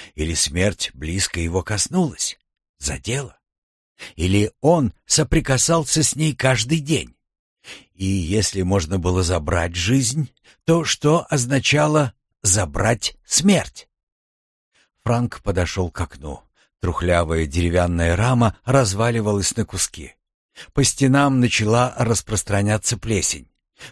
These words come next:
Прямо напротив окна в глубине сада виднелся бункер. Полицейский стоял в задумчивости. Палач смылся отсюда уже довольно давно,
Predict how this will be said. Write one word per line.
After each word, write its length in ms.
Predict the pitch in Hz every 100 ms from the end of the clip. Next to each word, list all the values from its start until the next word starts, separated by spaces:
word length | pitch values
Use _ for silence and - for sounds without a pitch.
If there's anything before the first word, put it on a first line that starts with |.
| -
Прямо 320 | 147 143 131
напротив 600 | 123 123 131 123 101 110
окна 500 | 101 113 135 131 - _
в 140 | 107
глубине 480 | 101 117 110 110 117
сада 380 | 104 147 143 123
виднелся 640 | 110 110 95 120 107 139
бункер. 540 | 123 135 98 - - - _ _ _ - -
Полицейский 760 | 82 78 - 101 131 127 - 143
стоял 440 | - 98 78 82
в 60 | 76
задумчивости. 920 | 98 92 95 80 - 67 - - - _ _ _ _ _ -
Палач 500 | 139 156 156 - -
смылся 600 | - - 151 170 - 151
отсюда 600 | - 139 135 - 156 143
уже 320 | - 135 110 131
довольно 460 | 135 131 139 147
давно, 520 | 127 123 110 92 76